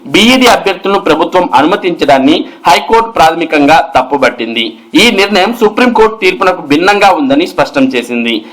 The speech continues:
విద్యార్థులతో ప్రయోగాలు చేస్తామంటే ఒప్పుకునేది లేదని తేల్చి చెప్పింది. ఒకానొక దశలో డిఎస్సి నోటిఫికేషన్ పై స్టే ఇచ్చేందుకు ధర్మాసనం సిద్ధపడింది. హాల్ టికెట్లు జారీ చేయొద్దని వ్యాఖ్యానించింది. అడ్వకేట్ జనరల్ శ్రీరామ్ స్పందిస్తూ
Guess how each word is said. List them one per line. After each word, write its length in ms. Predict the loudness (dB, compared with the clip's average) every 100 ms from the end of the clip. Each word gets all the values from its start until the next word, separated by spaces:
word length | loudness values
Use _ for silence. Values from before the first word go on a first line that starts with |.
| -4
విద్యార్థులతో 720 | 0 2 2 2 0 -2 0 0
ప్రయోగాలు 580 | 4 4 4 0 2
చేస్తామంటే 520 | 0 2 0 0 2 0
ఒప్పుకునేది 500 | 0 0 2 2 2
లేదని 300 | 2 2 0
తేల్చి 420 | 0 0 -2 -4
చెప్పింది. 540 | -6 -4 -4 -4 -6 -8 -6 0
ఒకానొక 380 | 2 2 2 0
దశలో 380 | 0 -2 0 0
డిఎస్సి 440 | 0 0 0 0
నోటిఫికేషన్ 640 | 0 0 -2 -4 -2 0 0
పై 140 | 0 -2
స్టే 240 | -2 -2
ఇచ్చేందుకు 560 | 0 -2 -2 0 0 0
ధర్మాసనం 580 | 2 4 4 2 0 -4
సిద్ధపడింది. 760 | -2 -2 0 -2 -2 -4 -6 -12 -4 0
హాల్ 180 | 2 0
టికెట్లు 360 | -2 -4 -2
జారీ 280 | 0 2 2 0
చేయొద్దని 380 | 0 2 2 2
వ్యాఖ్యానించింది. 880 | 2 0 -2 -2 -4 -4 -2 -2 -4 -6 0
అడ్వకేట్ 540 | 0 0 0 0 0
జనరల్ 420 | 2 2 2 0
శ్రీరామ్ 360 | 0 2 4 2
స్పందిస్తూ 680 | 0 0 0 0 2 2